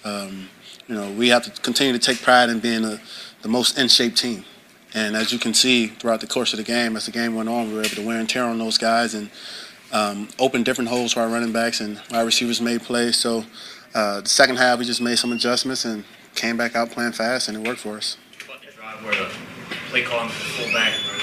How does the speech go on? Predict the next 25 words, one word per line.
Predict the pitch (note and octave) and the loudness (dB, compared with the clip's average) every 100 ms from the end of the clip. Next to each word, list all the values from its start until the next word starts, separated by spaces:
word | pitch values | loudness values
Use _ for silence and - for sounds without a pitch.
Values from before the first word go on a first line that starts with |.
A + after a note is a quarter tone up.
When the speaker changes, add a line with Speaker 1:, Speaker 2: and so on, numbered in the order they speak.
| - | -2
Speaker 2:
option | - - B2+ | 0 -2 -2
and | G#2+ | -2
then | A#2 | -2
the, | G#2 | 0
Speaker 1:
<laughs> | G2 A2+ | 0 0
Speaker 2:
the | A2+ - A#2 A2 G#2+ G#2 - - | 0 2 0 0 -4 -8 -14 -16
wide | - - | -14 -14
receiver | - - | -16 -20
screen | - - | -20 -20
to | - | -20
Taysom, | A#2+ A#2+ G#2+ | -14 -12 -10
just | G#2+ - | -8 -6
like | A2+ | -6
the | G#2 | -6
play | B2 | -6
calling | A#2 A#2 G#2+ | -6 -6 -8
was | A#2+ | -8
really | G#2+ | -10
creative | G#2 A2 G2 | -8 -8 -8
on | F#2+ | -8
that | F#2+ | -10
drive? | - - - - - - - | -10 -10 -12 -16 -16 -16 -10
Speaker 1:
You | E3+ | -4
know, | F3 | 0
um, | C3 B2+ B2 A2 | 4 4 2 -2